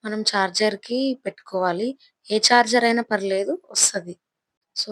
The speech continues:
రింగ్ లైట్ గానీ, స్టాండ్ గానీ చాలా బ్రాండెడ్‌గా ఉంది. So, దీని కాస్ట్ వచ్చేసి ఎయిట్ హండ్రెడ్ పడ్డది నాకు.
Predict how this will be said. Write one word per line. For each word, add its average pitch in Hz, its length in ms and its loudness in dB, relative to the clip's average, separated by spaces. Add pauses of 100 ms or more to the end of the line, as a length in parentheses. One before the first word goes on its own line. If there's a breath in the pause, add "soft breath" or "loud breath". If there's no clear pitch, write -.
రింగ్ 202 280 -4
లైట్ 202 220 0
గానీ, 185 440 -4
స్టాండ్ 185 500 -4
గానీ 185 300 -4 (100)
చాలా 170 460 -4
బ్రాండెడ్‌గా 170 800 -6
ఉంది. 175 300 -18 (640)
So, - 200 -4
దీని 214 240 -4
కాస్ట్ 196 400 -2
వచ్చేసి 202 400 0
ఎయిట్ 196 240 -2
హండ్రెడ్ 190 320 -6
పడ్డది 175 360 -10
నాకు. 165 280 -16